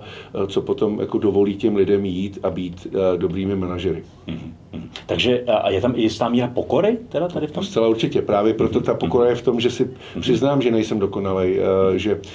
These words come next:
Speaker 1: eh, že můžu vletět, eh, do zatáčky vyšší rychlostí, než zvládnu,
Speaker 2: Mhm.
Speaker 1: a tím pádem potom ohrozím sebe, auto, eh, spolucestující a, a možná i ty, co jedou prostě v protisměru.
Speaker 2: Mhm, mhm.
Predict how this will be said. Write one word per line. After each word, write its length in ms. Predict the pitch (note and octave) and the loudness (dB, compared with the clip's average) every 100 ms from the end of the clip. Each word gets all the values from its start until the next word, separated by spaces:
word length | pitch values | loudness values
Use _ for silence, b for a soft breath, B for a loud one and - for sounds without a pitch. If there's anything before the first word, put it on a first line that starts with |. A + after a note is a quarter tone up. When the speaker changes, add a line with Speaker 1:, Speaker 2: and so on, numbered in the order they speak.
| B B | B B
Speaker 1:
eh, 220 | F#2 F2+ | -2 -2
že 120 | - G2+ | 0 0
můžu 300 | G#2 G#2 A2 | 0 2 4
vletět, 420 | G#2 A2+ - - | 4 2 0 0
eh, 280 | G#2+ G2 F#2+ | 2 2 2
do 120 | G2 | 2
zatáčky 720 | G#2 G2+ G#2 G2 - G#2 G2+ | 0 2 2 2 0 2 2
vyšší 380 | G#2 G2 - A2 | 0 -2 0 2
rychlostí, 440 | G2 G#2 F#2+ G#2+ | 2 0 -2 -2
než 140 | G2 F#2+ | -4 0
zvládnu, 540 | G2 F2+ F2+ G#2 G#2 B B B | 2 2 0 0 -2 B B B
Speaker 2:
Mhm. 200 | D2+ E2 | -8 -2
Speaker 1:
a 120 | F#2+ | 0
tím 240 | F#2 G2+ F#2+ | 0 -4 0
pádem 300 | F#2+ G2 F#2+ | 2 2 0
potom 280 | G2 A2 G#2 | -2 -2 -2
ohrozím 520 | F#2 G2 G2 G2 F#2+ | 0 0 0 -2 -4
sebe, 600 | - G#2+ F2 G#2 G2+ G2+ - | -4 -2 2 4 4 2 -2
auto, 640 | F#2 F2 A2 G#2 G2+ G2 B B - | -2 0 2 2 2 -2 B B -6
eh, 300 | F#2 F2+ F2 | -2 0 -2
spolucestující 1080 | F2 - F#2+ F#2+ - - G2 F#2 - G2 G2 | -6 -2 0 0 -2 -2 -4 -4 -6 -4 -2
a, 120 | - | 0
a 120 | F#2 F#2+ | 0 0
možná 320 | F#2+ G#2 G#2 | 0 0 0
i 80 | F#2+ | 0
ty, 120 | G2 | 0
co 160 | G2+ | 4
jedou 240 | G2 G2 G2 | 4 6 4
prostě 280 | G2 F2+ G2+ | 2 -2 -4
v 40 | |
protisměru. 560 | F#2+ F#2+ G#2+ G2 F2 F2 D#2 | -4 -4 -4 -4 -8 -10 -12
Speaker 2:
Mhm, 280 | C#2 B1+ D2+ - - | -12 -12 -14 -18 -14
mhm. 220 | D2 | -14